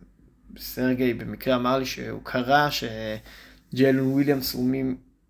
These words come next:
ממובילי הדיפלקשנים בליגה, ואיכשהו אצלו זה לא מתבטא בחטיפות. אז אני לא אתפלא אם, אה, שגה, אה,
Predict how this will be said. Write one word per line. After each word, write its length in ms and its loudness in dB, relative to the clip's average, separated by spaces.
ממובילי 720 4
הדיפלקשנים 680 0
בליגה, 460 4
ואיכשהו 320 -2
אצלו 320 -2
זה 120 -4
לא 100 0
מתבטא 420 -4
בחטיפות. 720 -2
אז 140 4
אני 80 6
לא 60 8
אתפלא 300 4
אם, 280 2
אה, 460 2
שגה, 580 4
אה, 60 -12